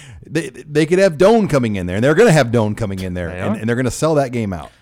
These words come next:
Speaker 2: Yeah, that'll be the unofficial debut with the lone exhibition game on October thirtieth. But,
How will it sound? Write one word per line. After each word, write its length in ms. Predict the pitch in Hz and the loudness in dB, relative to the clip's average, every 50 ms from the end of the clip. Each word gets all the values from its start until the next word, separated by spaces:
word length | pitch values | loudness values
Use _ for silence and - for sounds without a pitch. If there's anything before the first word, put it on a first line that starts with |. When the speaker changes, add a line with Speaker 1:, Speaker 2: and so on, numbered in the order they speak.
| _ _ | _ _
Speaker 2:
Yeah, 180 | - 131 175 160 _ | -10 -10 -10 -10 _
that'll 180 | - 113 120 117 | -8 -6 -6 -4
be 160 | 110 120 117 | -4 -6 -6
the 180 | 104 113 120 - | -6 -8 -10 -8
unofficial 580 | 131 139 143 - - 151 139 - - 135 110 | -8 -8 -8 -8 -8 -10 -10 -8 -6 -8 -8
debut 380 | 95 101 98 98 95 101 101 98 | -6 -6 -8 -6 -6 -6 -8 -6
with 160 | 101 98 - | -8 -8 -10
the 200 | 110 101 95 95 | -10 -12 -12 -10
lone 260 | 98 107 113 113 110 | -8 -8 -6 -6 -6
exhibition 520 | 113 107 - - 95 98 110 104 - 113 101 | -8 -10 -12 -16 -10 -10 -10 -8 -8 -10 -10
game 220 | 98 101 95 92 | -10 -10 -10 -10
on 80 | 95 95 | -10 -12
October 380 | 95 - - 117 104 95 95 | -12 -12 -10 -10 -10 -10 -10
thirtieth. 500 | 87 - 113 110 104 101 101 95 - - | -10 -8 -8 -8 -8 -8 -10 -12 -12 -8
But, 220 | 110 110 110 - | -8 -8 -8 -8